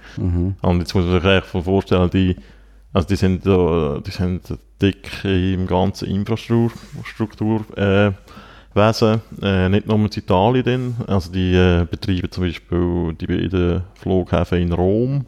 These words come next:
Speaker 1: Mhm.
Speaker 2: äh, sonst noch Flughäfen irgendwo. Ähm, sie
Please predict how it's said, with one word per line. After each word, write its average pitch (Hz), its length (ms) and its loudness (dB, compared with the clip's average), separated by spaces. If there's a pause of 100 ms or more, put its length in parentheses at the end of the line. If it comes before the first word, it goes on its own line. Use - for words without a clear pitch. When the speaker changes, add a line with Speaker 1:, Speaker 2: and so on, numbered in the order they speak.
(140)
Speaker 1:
Mhm. 101 360 0 (280)
Speaker 2:
äh, 87 280 2
sonst 92 280 0
noch 107 100 0
Flughäfen 104 540 0
irgendwo. 104 600 0 (760)
Ähm, 90 340 2
sie 87 280 -4